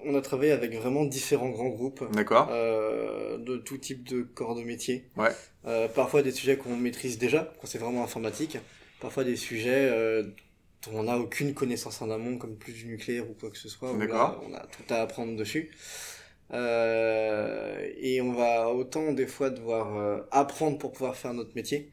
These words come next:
Speaker 2: D'accord.
Speaker 1: Euh, histoire d'avoir un produit à la fin qui correspond vraiment aux besoins. Et des fois, on est vraiment le leader tout court sur le produit et on fait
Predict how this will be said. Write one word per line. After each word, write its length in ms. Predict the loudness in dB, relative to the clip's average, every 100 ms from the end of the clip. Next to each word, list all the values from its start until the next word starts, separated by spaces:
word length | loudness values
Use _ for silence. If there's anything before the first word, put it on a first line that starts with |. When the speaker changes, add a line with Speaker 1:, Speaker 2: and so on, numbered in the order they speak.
| -10
Speaker 2:
D'accord. 400 | -6 0 0 0
Speaker 1:
Euh, 260 | -4 -4 -2
histoire 380 | -4 -4 -2 -2
d'avoir 400 | -2 -6 -4 -6
un 60 | -8
produit 240 | -4 -2
à 40 |
la 80 | 0
fin 160 | -2 -6
qui 120 | -8
correspond 300 | -8 -6 -6
vraiment 260 | -4 -2 -2
aux 40 |
besoins. 360 | -2 -2 -2 -4 -14 -18 -12
Et 80 | -6
des 120 | -4
fois, 160 | -2 0
on 80 | 0
est 80 |
vraiment 240 | 0 2 2
le 80 | 2
leader 360 | 0 6 6
tout 120 | 6
court 180 | -6 -10
sur 140 | -6 -8
le 60 |
produit 460 | -6 -8 -4 0 0
et 60 | 0
on 80 |
fait 220 | -4 -8